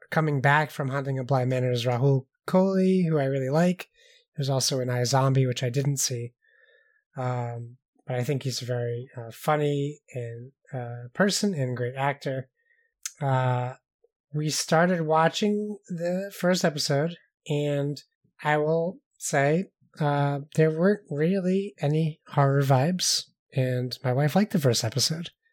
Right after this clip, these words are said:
So then we watched another one, and then she started getting suspicious, uh, but didn't land on horror yet. So then we watched the third one,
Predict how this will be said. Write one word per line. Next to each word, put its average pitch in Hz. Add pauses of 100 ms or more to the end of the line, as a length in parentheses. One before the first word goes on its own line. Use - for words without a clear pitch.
So -
then 123
we 135
watched 143
another 190
one, 120 (840)
and 147
then 156
she 156
started 175
getting 170
suspicious, - (300)
uh, 131
but 156 (400)
didn't 165
land 160
on 120
horror 123
yet. 117 (380)
So -
then 147
we 170
watched 175
the 190
third 214
one, 131